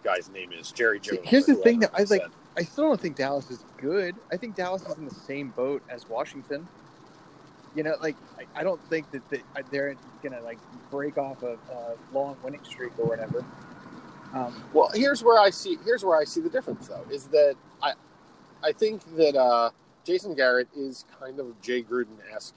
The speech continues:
Speaker 1: in that, like, I think sometimes he's good enough to win and sometimes he's bad enough to lose, and rarely is he the deciding factor in a game. But they have a young quarterback, they have a young superstar running back, they have a wide receiver who I don't know,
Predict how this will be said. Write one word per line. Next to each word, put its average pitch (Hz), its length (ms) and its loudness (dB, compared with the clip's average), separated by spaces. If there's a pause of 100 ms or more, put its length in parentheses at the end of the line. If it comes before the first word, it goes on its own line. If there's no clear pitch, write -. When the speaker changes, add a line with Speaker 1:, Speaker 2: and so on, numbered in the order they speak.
Speaker 1:
in 120 140 -14
that, 113 220 -10
like, 110 220 -8 (440)
I 113 60 -10
think 131 180 -8
sometimes 127 600 -6
he's 120 320 -14 (260)
good 120 160 -4
enough 117 220 -4
to 123 80 -10
win 113 240 -4
and 113 100 -8
sometimes 113 420 -10
he's 113 140 -10
bad 110 240 2
enough 110 220 -14
to 123 80 -4
lose, 113 400 -6 (340)
and 117 200 -2
rarely 120 380 6
is 107 160 -4
he 117 180 -8 (220)
the 113 80 -6
deciding 104 520 -4
factor 101 360 -6
in 131 60 -6
a 127 40 -8
game. 143 280 0 (240)
But 139 120 6
they 131 140 4
have 131 140 4
a 110 80 2
young 120 320 2
quarterback, 101 540 -2 (320)
they 113 100 0
have 110 200 0
a 95 240 -4
young 117 300 -4
superstar 139 560 2
running 90 240 -6
back, 90 240 -10 (420)
they 110 120 -6
have 110 240 2 (1300)
a 123 60 -2
wide 127 180 6
receiver 127 460 -8
who 120 220 -4 (520)
I 113 80 0
don't 127 120 -6
know, 95 200 -12